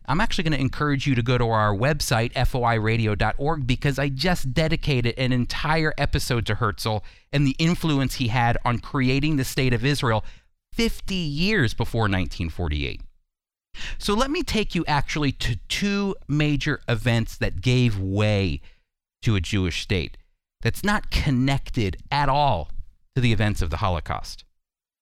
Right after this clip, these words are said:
The first is the Balfour Declaration. The World Zionist Congress between nineteen hundred and nineteen seventeen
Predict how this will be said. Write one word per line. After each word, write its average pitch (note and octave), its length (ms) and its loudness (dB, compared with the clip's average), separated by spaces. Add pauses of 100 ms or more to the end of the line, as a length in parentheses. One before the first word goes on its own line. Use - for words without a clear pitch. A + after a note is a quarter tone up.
(260)
The D#3+ 100 0
first - 580 -2 (240)
is A#2 160 0
the G#2 100 0
Balfour F#2+ 500 0
Declaration. D2 800 -4 (880)
The D3+ 100 2
World F#3+ 500 0 (100)
Zionist D3+ 640 2 (120)
Congress B2+ 640 0
between A2 420 -2
nineteen D3 480 0
hundred C3 420 0
and A2 120 0
nineteen B2+ 500 0
seventeen B2 1080 0